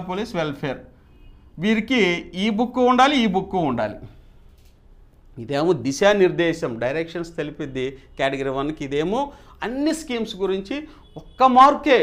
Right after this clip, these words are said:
ఉద్యోగం పోవడానికి అవకాశం, ఒక్క మార్కే. సేమ్ మార్క్తో కూడా ఉద్యోగం పోతుంది, సేమ్ మార్క్. అది నా విషయంలో జరిగిందండి. ఇప్పుడు అప్రస్తుతం అది నిజం, మీకు నిరూపిస్తాను. ఒకే మార్క్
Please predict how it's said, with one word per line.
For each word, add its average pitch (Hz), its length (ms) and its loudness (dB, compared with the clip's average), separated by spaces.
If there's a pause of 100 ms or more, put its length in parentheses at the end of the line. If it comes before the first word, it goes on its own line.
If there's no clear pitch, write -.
(260)
ఉద్యోగం 196 460 0
పోవడానికి 170 500 0
అవకాశం, 151 480 -6
ఒక్క - 220 -8 (100)
మార్కే. 233 340 2 (680)
సేమ్ 269 340 10 (100)
మార్క్తో 262 400 6
కూడా 240 160 4
ఉద్యోగం 208 360 2
పోతుంది, 151 360 2 (360)
సేమ్ 220 320 8
మార్క్. 170 280 6
అది 156 180 2
నా 165 40 8 (120)
విషయంలో 185 400 0
జరిగిందండి. 143 500 -4
ఇప్పుడు 180 180 -6
అప్రస్తుతం 160 520 -6
అది 143 200 -6
నిజం, 165 220 0 (100)
మీకు 151 220 -2
నిరూపిస్తాను. 151 500 -10 (300)
ఒకే 262 220 8 (220)
మార్క్ 233 300 6